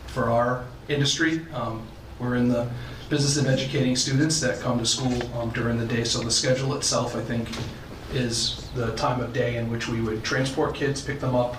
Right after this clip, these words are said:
bring them to our school, educate them, and then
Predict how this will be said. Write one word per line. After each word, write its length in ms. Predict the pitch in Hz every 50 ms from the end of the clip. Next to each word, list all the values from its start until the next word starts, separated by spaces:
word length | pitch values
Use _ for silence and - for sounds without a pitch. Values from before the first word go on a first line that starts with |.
| - -
bring 160 | - 131 131 135
them 140 | 131 120 117
to 140 | - 135 127
our 100 | 120 117
school, 400 | - - - 127 127 127 123 - - - - - - -
educate 420 | - 127 - - 135 - 135 131 -
them, 280 | - 127 127 123 120 - - -
and 160 | - 131 123
then 400 | 123 117 117 117 113 113 113 -